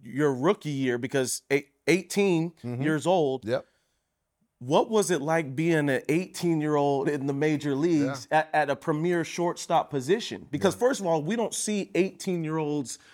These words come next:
Speaker 1: make the major leagues,
Speaker 2: Right,
Speaker 1: right?
Speaker 2: right.
Speaker 1: But then also manning a position like that and producing the way you have to.
Speaker 2: Well, it wasn't supposed to happen that way because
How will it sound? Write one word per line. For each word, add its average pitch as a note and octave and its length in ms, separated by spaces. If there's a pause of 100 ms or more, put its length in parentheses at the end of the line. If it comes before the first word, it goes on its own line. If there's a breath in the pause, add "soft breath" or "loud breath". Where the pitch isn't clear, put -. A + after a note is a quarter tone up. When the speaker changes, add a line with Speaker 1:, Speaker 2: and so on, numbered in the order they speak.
(260 loud breath)
Speaker 1:
make F3+ 320
the D#3+ 60
major C#3+ 360
leagues, B2+ 400
Speaker 2:
Right, G#2 160
Speaker 1:
right? C#3 320
Speaker 2:
right. G2 140
Speaker 1:
But C#3+ 160
then F3 160
also F3 340
manning D3+ 440
a C#3 40
position D3 460
like B2+ 220
that C3+ 260
and B2 120
producing C3+ 540
the B2+ 80
way B2+ 160
you A2+ 160
have G#2 280
to. - 120 (160)
Speaker 2:
Well, E3+ 220
it E3+ 80
wasn't F3+ 260
supposed D3 360
to G#2 100
happen B2+ 400
that G#2+ 180
way G#2+ 200
because G#2+ 680